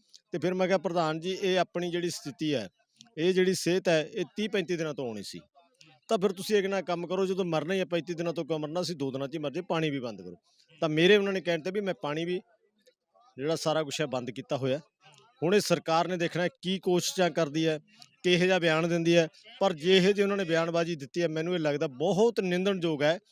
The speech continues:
ਇਹ ਸਰਕਾਰ ਦੀ ਬਿਆਨਬਾਜ਼ੀ ਨਹੀਂ, ਇਹ ਕਿਸੇ ਅਧਿਕਾਰੀ ਦੀ ਬਿਆਨਬਾਜ਼ੀ ਨਹੀਂ, ਸੋਚੀ ਸਮਝੀ ਸਕੀਮ ਦੇ ਨਾਲ ਜੋ ਉਹਨਾਂ ਨੇ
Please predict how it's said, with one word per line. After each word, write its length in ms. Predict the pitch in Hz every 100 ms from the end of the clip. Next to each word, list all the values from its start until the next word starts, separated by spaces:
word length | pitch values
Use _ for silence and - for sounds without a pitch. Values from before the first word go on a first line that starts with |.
| - -
ਇਹ 80 | 190
ਸਰਕਾਰ 500 | 180 180 151 180 185
ਦੀ 120 | 175
ਬਿਆਨਬਾਜ਼ੀ 440 | 180 175 165 135 139
ਨਹੀਂ, 160 | 165 - _ _ _ _ _ _ _ 165
ਇਹ 120 | 190
ਕਿਸੇ 280 | 196 170 196
ਅਧਿਕਾਰੀ 400 | 170 208 160 160
ਦੀ 120 | 175
ਬਿਆਨਬਾਜ਼ੀ 480 | 175 170 156 135 147
ਨਹੀਂ, 160 | 180 - _ _ -
ਸੋਚੀ 460 | - 220 233 254
ਸਮਝੀ 380 | 208 208 202 196
ਸਕੀਮ 520 | - 160 185 208 233
ਦੇ 120 | 208
ਨਾਲ 240 | 185 180 180
ਜੋ 240 | 131 151
ਉਹਨਾਂ 280 | 202 247 233
ਨੇ 240 | 226 208